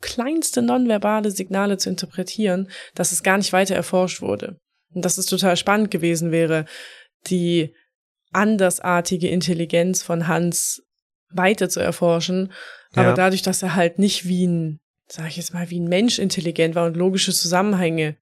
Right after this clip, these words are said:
Speaker 1: erkennen konnte, war es dann halt nichts wert und man hat das Ganze dann fallen lassen.
Speaker 2: Ja, da hat er recht. Das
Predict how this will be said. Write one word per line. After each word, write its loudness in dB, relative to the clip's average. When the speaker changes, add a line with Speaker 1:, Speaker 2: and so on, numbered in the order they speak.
Speaker 1:
erkennen 0
konnte, 0
war 4
es -4
dann 0
halt 0
nichts -4
wert 2
und -4
man -2
hat -2
das -4
Ganze -4
dann -6
fallen -4
lassen. -8
Speaker 2:
Ja, 0
da 0
hat 2
er 2
recht. -6
Das -12